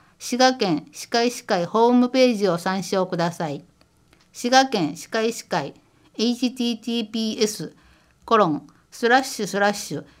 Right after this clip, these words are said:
エスエイチアイジーエーハイフンディーエードットオーアールジースラッシュ。市立信楽中央病院、五月二日、午前診のみ実施します。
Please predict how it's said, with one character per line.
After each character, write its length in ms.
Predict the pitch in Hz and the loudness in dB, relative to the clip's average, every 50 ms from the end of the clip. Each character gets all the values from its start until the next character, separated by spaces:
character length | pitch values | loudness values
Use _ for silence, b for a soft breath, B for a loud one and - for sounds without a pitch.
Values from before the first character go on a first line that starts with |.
| b b | b b
エ 100 | - - | -6 -6
ス 220 | 214 - 254 254 240 | -4 -2 0 0 2
エ 120 | - 254 | 2 2
イ 140 | 254 247 247 | 0 0 -2
チ 240 | - - 233 226 - | -6 -6 -4 -4 2
ア 140 | - 226 226 | 2 4 4
イ 240 | 208 170 151 156 | 4 0 -2 -4
ジ 120 | 160 175 202 | -6 -4 -4
ー 260 | 220 220 214 220 233 | -2 -2 -2 -2 0
エ 100 | 208 185 | 0 -2
ー 100 | 151 - - _ _ | -2 -6 -10 _ _
ハ 160 | - - 240 | -6 -4 -2
イ 100 | 240 226 | -2 -2
フ 180 | 208 - 185 170 | -2 -2 -2 -2
ン 240 | 156 135 - b b b b b b b b b _ _ _ _ _ _ | -2 -2 -4 b b b b b b b b b _ _ _ _ _ _
デ 140 | - 175 208 | -4 0 0
ィ 280 | 233 233 226 220 - - _ _ | 0 0 0 -2 -6 -12 _ _
ー 220 | - 233 226 214 165 | 4 4 4 4 4
エ 20 | |
ー 80 | - - b b b b b b | -2 -6 b b b b b b
ド 120 | - 190 202 | -4 -4 -4
ッ 20 | |
ト 400 | 202 202 - - 214 214 208 - - | -4 -6 -4 -2 -2 -2 -2 -2 2
オ 320 | 214 214 226 226 - - | 4 4 6 4 4 2
ー 180 | - 214 208 214 | 4 4 4 4
ア 20 | 220 | 4
ー 40 | 208 | 0
ル 120 | 208 196 | -2 -6
ジ 140 | 185 208 214 | -4 -4 -4
ー 160 | 185 170 170 | -4 -4 -6
ス 180 | - - - 190 | -8 -8 -4 -4
ラ 80 | 185 | -4
ッ 60 | 185 | -4
シ 260 | 175 - - - - 113 | -4 -8 -10 -10 -10 -12
ュ。 60 | - _ _ _ _ _ _ _ _ _ _ _ _ _ _ _ _ _ _ b b b b b b b b b b b b b b _ | -14 _ _ _ _ _ _ _ _ _ _ _ _ _ _ _ _ _ _ b b b b b b b b b b b b b b _
市 180 | - - 294 285 | -2 2 6 6
立 340 | 294 269 277 - 190 160 165 - | 6 6 4 0 -8 -8 -8 -6
信 160 | - - 226 | -6 0 0
楽 340 | 262 262 277 269 269 262 233 | 2 2 2 2 0 -2 -4
中 240 | 226 254 254 254 | 0 0 2 2
央 260 | 254 247 247 240 240 233 | 6 6 6 6 6 4
病 280 | 240 233 226 214 214 185 | 2 0 2 2 2 2
院、 280 | 156 147 135 135 - - _ _ _ _ _ _ _ _ | 0 -2 -2 -4 -10 -16 _ _ _ _ _ _ _ _
五 140 | - 240 262 | 0 0 2
月 240 | 262 262 254 262 208 | 2 2 0 0 -6
二 240 | 175 - - - 175 | -10 -10 -14 -16 -6
日、 300 | - 175 160 - - b b b b b b _ _ | -4 -2 -2 -2 -4 b b b b b b _ _
午 120 | 208 208 | -4 -2
前 260 | 208 240 262 277 277 269 | 0 2 4 4 4 4
診 280 | 277 240 226 214 202 | 2 0 0 0 2
の 80 | 226 247 | 4 4
み 140 | 247 220 175 | 4 2 2
実 140 | 175 185 | -2 -4
施 200 | 180 - - 196 | -4 -4 -8 -8
し 160 | 170 - 180 170 | -8 -6 -4 -2
ま 160 | 165 156 156 | -2 -4 -4
す。 240 | - - - _ | -8 -14 -20 _